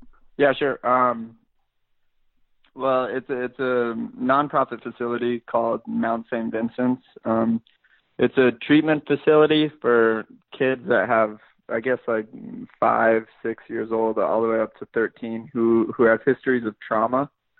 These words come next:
Uh, most of it is neglect and, and some form of abuse. Um, it was hard.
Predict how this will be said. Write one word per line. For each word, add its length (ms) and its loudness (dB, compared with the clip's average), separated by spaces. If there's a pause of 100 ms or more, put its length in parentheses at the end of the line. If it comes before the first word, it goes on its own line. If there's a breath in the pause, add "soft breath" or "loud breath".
(220)
Uh, 380 4
most 260 -2
of 80 -8
it 140 -2
is 160 -6
neglect 560 -4
and, 280 -10
and 420 -8 (360)
some 240 -2
form 240 0
of 140 -2
abuse. 460 2 (960 soft breath)
Um, 520 0 (640)
it 180 4
was 640 2
hard. 760 0